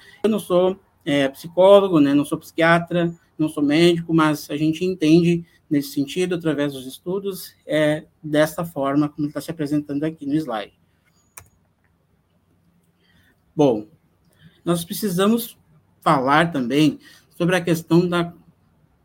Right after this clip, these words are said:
da cultura empresarial, né? É, eu, eu trouxe, assim, a questão da saúde mental muito mais próximo da área empresarial, que é a qual a gente se preocupa bastante, né, hoje em dia. A cultura das empresas,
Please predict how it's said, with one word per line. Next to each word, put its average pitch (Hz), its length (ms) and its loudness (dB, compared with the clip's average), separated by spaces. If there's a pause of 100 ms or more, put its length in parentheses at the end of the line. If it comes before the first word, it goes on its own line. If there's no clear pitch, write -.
(220)
da 165 140 -2
cultura 190 560 -2
empresarial, 170 640 0 (280)
né? 127 300 -8 (460)
É, 127 680 -2 (260)
eu, 151 120 -10 (100)
eu 180 160 0
trouxe, 196 380 0
assim, 170 160 0
a 160 60 4
questão 156 220 -2
da 151 120 0
saúde 139 260 -2
mental 135 500 -2 (440)
muito 160 200 2
mais 143 200 2
próximo 135 420 -6
da 123 140 -6
área 120 180 -6
empresarial, 123 720 -4 (460)
que 127 120 -6
é 135 120 2
a 151 60 0
qual 147 200 2
a 151 80 4
gente 160 300 0
se - 40 -16
preocupa 165 440 0
bastante, 147 640 0
né, 123 160 -6
hoje 127 160 -2
em 147 100 4
dia. 123 220 -6
A 117 40 -12
cultura 151 380 -2
das 151 180 -2
empresas, 151 520 -4